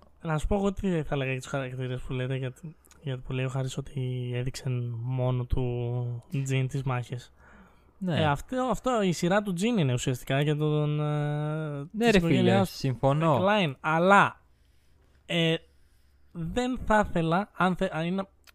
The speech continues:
Speaker 1: περίμενε να το θέσω σωστά. Δείξανε κάποιους χαρακτήρες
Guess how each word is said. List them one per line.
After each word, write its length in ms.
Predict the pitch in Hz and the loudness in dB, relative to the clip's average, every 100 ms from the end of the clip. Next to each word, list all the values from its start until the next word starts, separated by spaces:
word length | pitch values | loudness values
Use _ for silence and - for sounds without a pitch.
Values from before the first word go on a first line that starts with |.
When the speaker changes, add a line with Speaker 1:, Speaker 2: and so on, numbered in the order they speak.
| _ | _
Speaker 1:
περίμενε 340 | - 135 139 127 | -4 -2 0 -2
να 160 | 131 | -4
το 120 | 131 123 | -4 -4
θέσω 260 | 139 147 | -4 -4
σωστά. 380 | 131 131 - 117 - - - - - - _ _ _ _ _ _ | -6 -6 -4 -4 -8 -20 -20 -20 -20 -20 _ _ _ _ _ _
Δείξανε 460 | 151 175 190 185 | -4 -2 2 2
κάποιους 200 | 170 180 | 2 2
χαρακτήρες 680 | 165 139 117 135 151 180 - | 0 0 -2 -2 -2 -4 -12